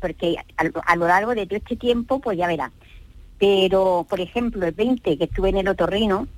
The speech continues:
un señor nuevo, que yo no digo que sea mal profesional, pero a mí me trató regular, diciéndome que yo no tenía, que mi,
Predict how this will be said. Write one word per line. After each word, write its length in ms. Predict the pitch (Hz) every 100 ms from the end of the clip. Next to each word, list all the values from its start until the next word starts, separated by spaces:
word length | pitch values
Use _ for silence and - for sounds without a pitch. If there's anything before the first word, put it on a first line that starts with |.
| -
un 80 | 156
señor 320 | 160 151 139
nuevo, 400 | 139 139 151 143 - - - - -
que 260 | - 139 135 - - -
yo 160 | 160
no 100 | 160
digo 200 | 170 175
que 100 | 175
sea 180 | 165 160
mal 160 | 156 151
profesional, 640 | - 143 143 - 139 170 - - - -
pero 160 | - 143
a 40 |
mí 120 | 147 175
me 120 | 170
trató 280 | 143 135 156
regular, 500 | 147 147 165 208 302 -
diciéndome 600 | 160 147 - 180 175 190 196
que 180 | 175
yo 200 | 151 170
no 140 | 170 160
tenía, 520 | 151 156 160 151 151 135
que 80 |
mi, 320 | 147 143 139